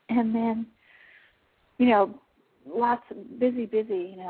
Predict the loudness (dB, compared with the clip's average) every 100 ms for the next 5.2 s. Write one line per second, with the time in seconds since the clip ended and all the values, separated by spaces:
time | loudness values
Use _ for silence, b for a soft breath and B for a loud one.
0 | -10 -10 -12 -14 -16 _ -14 -10 -8 -6
1 | -2 0 0 -4 -12 -8 -4 -2 -2 -4
2 | -6 -6 -8 -2 -2 0 -4 -10 -10 -14
3 | _ B B B B B B B B B
4 | B _ _ 8 10 10 10 10 10 8
5 | 0